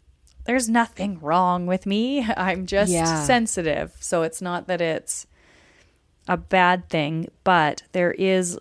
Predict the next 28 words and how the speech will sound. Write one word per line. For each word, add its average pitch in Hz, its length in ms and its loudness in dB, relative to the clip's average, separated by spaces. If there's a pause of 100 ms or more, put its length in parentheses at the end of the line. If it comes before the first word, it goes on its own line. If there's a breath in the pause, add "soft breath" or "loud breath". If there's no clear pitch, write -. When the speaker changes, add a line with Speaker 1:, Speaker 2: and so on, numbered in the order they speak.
(100)
Speaker 1:
learning 180 640 0
to 165 580 0 (640 loud breath)
how 190 160 4
we 202 100 2
can 190 220 -6
transform 175 920 -2
and 202 140 -4
take 269 140 0
our 240 100 4
power 131 220 0
back, 131 200 -6
I 175 80 -4
guess, 165 280 0
because 185 280 0
I 180 120 2
was 185 100 -2
inspired 190 540 0
this 185 160 -4
summer 170 340 -2
by 170 520 -2 (100)
a 190 60 -6
flower 196 460 4
that 170 140 -2
I 175 60 0
have, 170 460 0
the 175 80 -6
bleeding 175 400 0
heart. 180 480 0